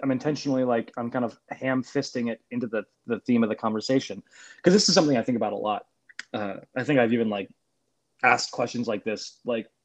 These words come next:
m-, more or less in this way in, in philosophy classes that I, I took at S U. So, like, you know, we're all more or less around the same age, like, g-, give or,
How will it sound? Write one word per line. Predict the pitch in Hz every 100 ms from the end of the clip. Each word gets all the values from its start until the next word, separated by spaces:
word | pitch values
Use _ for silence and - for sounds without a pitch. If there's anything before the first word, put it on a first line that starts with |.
| _
m-, | 139 123
more | 147 160
or | 147
less | 127 120
in | 139 131
this | 120 110
way | 117 120 117 101
in, | 107 104 107
in | 104
philosophy | 101 113 139 -
classes | 117 113 - 107
that | 110
I, | 104 -
I | 113
took | 107 107
at |
S | 104 -
U. | 185 127 - - - - -
So, | - 151 135 127 - _ _ _ _ _ _ _ _ _ _ _ _
like, | 151 143 135 127 - - - _ _ _
you | 151 147
know, |
we're | 139 165 170
all | 147 160
more | 147 143 135
or |
less | 131 123 -
around | 123 117
the | 113
same | - 120 113
age, | 110 110
like, | 113 104 -
g-, | 127
give | 110 120
or, | 117